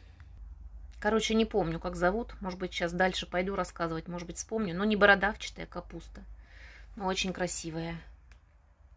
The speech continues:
Это всё, что осталось, тоже стрессанула она конкретно без полива. Это всё, что осталось от моей красулы. Красулы стагнол.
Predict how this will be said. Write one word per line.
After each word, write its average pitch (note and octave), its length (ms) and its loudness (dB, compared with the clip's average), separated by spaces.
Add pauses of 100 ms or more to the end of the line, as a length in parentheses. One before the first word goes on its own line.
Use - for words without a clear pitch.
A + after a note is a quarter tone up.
(500)
Это G#3 140 -6
всё, - 180 6
что G#3+ 200 6
осталось, G3+ 640 8 (160)
тоже F#3 460 2
стрессанула F#3+ 800 4
она F3 160 4
конкретно F3+ 580 2
без E3+ 180 -2
полива. F3+ 400 4
Это D#3+ 180 -4
всё, - 160 -6
что - 180 0
осталось F3 440 0
от - 80 -14
моей F#3 360 2
красулы. G#3+ 680 4 (1800)
Красулы G#3 600 2
стагнол. G#3+ 760 8